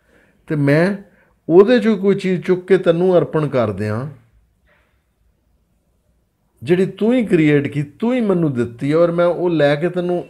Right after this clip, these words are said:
ਤੈਨੂੰ ਵਾਪਸ ਦੇ ਦਿਆਂ, ਇਹਦੇ 'ਚ ਤਾਂ ਕੋਈ ਗੱਲ ਹੀ ਨਹੀਂ ਬਣਦੀ।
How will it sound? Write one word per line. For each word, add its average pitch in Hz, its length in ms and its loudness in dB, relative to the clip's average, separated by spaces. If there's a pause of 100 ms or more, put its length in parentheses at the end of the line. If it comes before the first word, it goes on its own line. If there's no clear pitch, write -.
(140)
ਤੈਨੂੰ 175 300 2
ਵਾਪਸ 143 340 4
ਦੇ 107 220 -2
ਦਿਆਂ, 104 380 -6 (720)
ਇਹਦੇ 165 240 -2
'ਚ 196 100 -6
ਤਾਂ 196 80 0
ਕੋਈ 196 140 -4
ਗੱਲ 117 340 -2
ਹੀ 170 40 -2
ਨਹੀਂ 190 140 0
ਬਣਦੀ। 127 460 -4